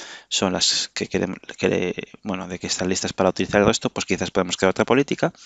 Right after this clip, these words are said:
o en cualquier caso ya lo hemos testeado y estamos preparados para cuando estén disponibles de forma general. Espero, como siempre, que el vídeo os haya resultado interesante y nada, nos vemos en el próximo.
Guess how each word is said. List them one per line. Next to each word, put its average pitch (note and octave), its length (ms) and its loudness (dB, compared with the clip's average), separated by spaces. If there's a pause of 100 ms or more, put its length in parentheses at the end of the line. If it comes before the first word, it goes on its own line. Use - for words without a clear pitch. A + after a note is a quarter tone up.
(300)
o G#2+ 140 4
en G2 60 -2
cualquier F#2+ 280 2
caso - 200 0
ya F#2 120 2
lo F#2 60 2
hemos G2 160 -2
testeado G#2 380 6
y G2+ 40 2
estamos G2 300 0
preparados F#2 420 0
para F#2+ 240 4
cuando F#2+ 400 0 (500)
estén G#2 300 -2
disponibles F#2+ 460 -2
de F#2 100 -2
forma - 240 -4
general. - 340 -10 (1400)
Espero, A#2 280 8
como A2 140 4
siempre, A2 260 6
que F#2+ 60 6
el F#2+ 60 6
vídeo F#2+ 260 4
os - 200 0
haya G2+ 140 4
resultado F#2 340 0
interesante C#3 540 0 (220)
y A2 120 4
nada, A#2 300 2
nos G#2 120 0
vemos G#2 200 0
en A2 80 4
el F#2+ 60 2
próximo. G#2+ 440 0